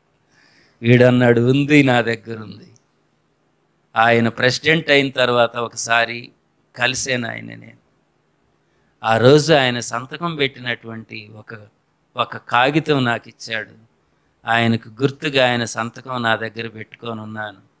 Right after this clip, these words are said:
"ఏదిరా, చూపిరా" అన్నాడు. ఆ అడుక్కునే ఆ, అది, అది ఉండేది కదా, సంచయ, అది, ఇది something, దాంట్లో నుంచి, జోలులో నుంచి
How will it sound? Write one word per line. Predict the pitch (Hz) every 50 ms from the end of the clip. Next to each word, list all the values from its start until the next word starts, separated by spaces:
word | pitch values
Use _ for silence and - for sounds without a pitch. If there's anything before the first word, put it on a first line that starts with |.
| _ _ _ - - - - - - _ _ _ _ -
"ఏదిరా, | 127 143 156 139 135 139 123
చూపిరా" | 120 - 143 147 135 - 139 127 120 120 135 - _ _ _ _ _ _ _ _ _ _ _ _ _ _ _ _ -
అన్నాడు. | 117 104 98 92 - - _ _ _ _ _ _ _ _ _ _ _ _ _ _ _ 117
ఆ | 117 117 117
అడుక్కునే | 117 120 143 143 - - 143 135 131 127 123
ఆ, | 120 117 117 113 117 113 113 110 110 110
అది, | 110 - 113 110 110 107
అది | 107 110 - 117 123
ఉండేది | 127 135 135 131 135
కదా, | 127 131 127 123 143 156 180 208 _ _ _ _
సంచయ, | - - - 117 120 117 - - 123 123 127 147 185 190 117
అది, | 117 113 113 117
ఇది | 110 113 117
something, | 110 - 117 120 117 - - 113 107 101 98 113 110 _ _ _ _ _ _ _ _ _ _ _ - 120
దాంట్లో | 120 123 131 135 131 - 131 123 120
నుంచి, | 117 117 - - 117 113 107 _ -
జోలులో | - 131 131 135 143 147 147 143 139 135 127 123
నుంచి | 123 123 120 113 - 160 165 180 185 139